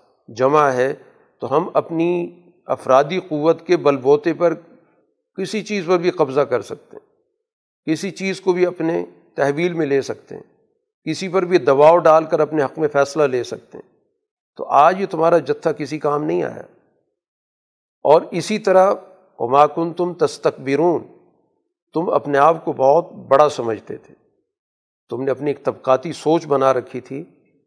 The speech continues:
کہ یہ سارے تو کم درجے کے لوگ ہیں، طاقت ہمارے پاس ہے، قانون ہمارے پاس ہے، وسائل ہمارے پاس ہیں، ہم ان لوگوں کو ہمیشہ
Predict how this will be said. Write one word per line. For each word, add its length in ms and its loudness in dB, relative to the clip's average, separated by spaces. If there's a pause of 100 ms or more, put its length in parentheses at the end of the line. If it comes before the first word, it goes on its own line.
(140)
کہ 20 -8
یہ 140 -6
سارے 340 2
تو 100 -4
کم 240 -4
درجے 340 0
کے 120 -4
لوگ 280 0
ہیں، 200 -6 (500)
طاقت 340 2
ہمارے 300 0
پاس 360 -2
ہے، 160 -4 (100)
قانون 360 0
ہمارے 300 -2
پاس 400 -4
ہے، 140 -4
وسائل 460 -4
ہمارے 280 -2
پاس 380 -4
ہیں، 140 -8 (1120)
ہم 300 2
ان 180 2
لوگوں 280 4
کو 180 -2
ہمیشہ 300 -2